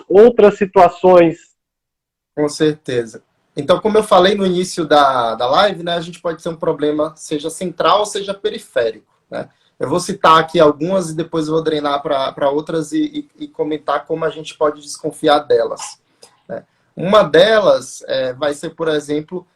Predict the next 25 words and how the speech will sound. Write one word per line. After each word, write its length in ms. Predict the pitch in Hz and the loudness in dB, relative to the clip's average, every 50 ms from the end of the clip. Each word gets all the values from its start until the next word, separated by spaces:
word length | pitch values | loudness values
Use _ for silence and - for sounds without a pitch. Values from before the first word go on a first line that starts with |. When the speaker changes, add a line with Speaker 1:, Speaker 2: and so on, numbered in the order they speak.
| _ _ _ - | _ _ _ -10
Speaker 2:
na 220 | 139 147 156 165 | -4 -2 -2 -2
saída, 600 | 165 - - 196 175 151 143 151 170 185 170 180 | -2 -2 0 2 2 2 2 0 -2 0 0 0
na 160 | 170 165 165 160 | 2 2 2 2
origem, 800 | 156 151 147 160 185 196 208 208 190 170 180 185 190 202 202 - - | 2 2 0 -2 -6 -6 -8 -10 -12 -12 -10 -8 -8 -10 -10 -12 -10
né, 360 | 139 135 131 131 151 170 170 - | -6 -2 0 0 -2 -2 -4 -2
das 240 | - 139 143 139 - | 0 2 2 2 0
raízes 1040 | 131 135 143 139 131 135 135 151 160 160 147 - 131 131 127 - - - - - _ _ | -4 -2 -2 -2 -2 -2 -4 -6 -8 -8 -10 -12 -16 -18 -16 -16 -16 -16 -18 -20 _ _
do 100 | 131 127 | -16 -10
nervo 240 | 131 135 131 131 | -10 -8 -8 -10
periférico. 580 | - - 139 139 - - 127 113 110 - - - | -10 -10 -10 -10 -8 -6 -4 -4 -4 -4 -6 -6
Então, 140 | - 139 135 | -6 -6 -4
por 120 | - 147 | 0 0
exemplo, 340 | 143 143 135 127 131 151 147 | 0 0 -2 -8 -4 -2 2
uma 160 | 143 139 143 | 4 6 6
hérnia 420 | 143 156 170 175 180 180 175 175 156 | 6 4 4 0 -2 -4 -6 -6 -6
de 140 | 151 151 | -8 -12
disco, 760 | 151 - - - 151 160 170 - - - - _ - - - _ _ _ | -14 -14 -12 -10 -8 -8 -8 -10 -12 -18 -18 _ -20 -20 -20 _ _ _
né, 180 | - 127 147 170 | -4 -2 -2 -2
o 80 | 156 135 | -2 -4
disco 460 | 123 123 156 180 190 - - 165 151 | -8 -10 -8 -8 -8 -8 -10 -10 -6
cartilaginoso 920 | - 139 135 160 - 151 147 143 143 139 143 135 139 151 151 151 147 143 | -6 -6 -6 -6 -2 2 2 2 2 0 -2 0 2 2 2 2 -2 -12
que 80 | - | -10
tá 180 | 147 - 143 139 | -4 0 2 2
aí 200 | 139 135 143 147 | 2 2 2 0
entre 380 | 156 156 - 160 147 143 139 | -2 -2 -4 -6 -6 -6 -8